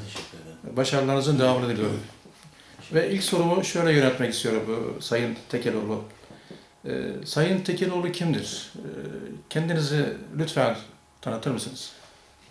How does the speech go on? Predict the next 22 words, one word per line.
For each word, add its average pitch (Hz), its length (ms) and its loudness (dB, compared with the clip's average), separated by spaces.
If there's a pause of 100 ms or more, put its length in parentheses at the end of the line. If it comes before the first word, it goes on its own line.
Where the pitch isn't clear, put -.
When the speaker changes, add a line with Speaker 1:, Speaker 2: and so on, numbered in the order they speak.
(240)
Speaker 1:
Tekeloğlu 156 580 2
kimdir? 156 640 2 (640)
Tanıtımını 139 420 0
geçmeden 131 440 -2
önce, 120 360 -2 (360)
önce 131 420 0 (180)
güzel 131 360 2
Bursa'mızı 104 580 -6 (560)
ziyaretinizden 120 800 -2
dolayı, 101 300 -4 (1120)
e, - 40 -14 (140)
hoş 147 180 -6
geldiniz 110 440 -2
diyorum. 101 300 -8 (1160)
Kendimi 151 760 0
ve 143 160 2 (120)
grubumu 139 640 2 (120)
tanıtma 135 320 0
fırsatı 127 400 -6
verdiğiniz 123 540 -4
için 107 260 -10
de, 131 120 -4